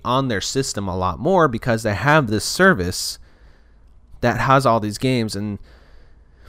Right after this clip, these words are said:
I think this is, is a really smart move for Xbox. And from a fiscally, like,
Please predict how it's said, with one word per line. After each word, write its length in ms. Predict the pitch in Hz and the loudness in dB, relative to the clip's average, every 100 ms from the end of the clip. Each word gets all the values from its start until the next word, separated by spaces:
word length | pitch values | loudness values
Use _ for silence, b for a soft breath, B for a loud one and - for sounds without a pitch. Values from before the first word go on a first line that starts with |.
| B B B B B B B B B - | B B B B B B B B B -2
I 120 | 143 | 0
think 240 | 185 208 185 | 2 0 0
this 140 | 175 | -4
is, 120 | 143 - - | -4 -10 -8
is 140 | 123 | -6
a 60 | 120 | -2
really 240 | 127 120 | -2 -2
smart 260 | - 107 90 | -4 -6 -4
move 340 | 98 92 - - | -6 -8 -12 -20
for 380 | - - 98 95 - | -16 -6 -4 -4 -6
Xbox. 640 | 107 - 85 - - - - | -10 -8 -10 -10 -14 -18 -12
And 420 | 110 113 107 107 | -8 -6 -6 -8
from 400 | - - 117 117 - - - | -8 -6 -4 -6 -10 -14 -14
a 60 | |
fiscally, 840 | - 160 165 - 160 160 151 143 135 | -4 -4 -4 -6 -2 0 2 0 2
like, 380 | 117 107 - | 2 0 -6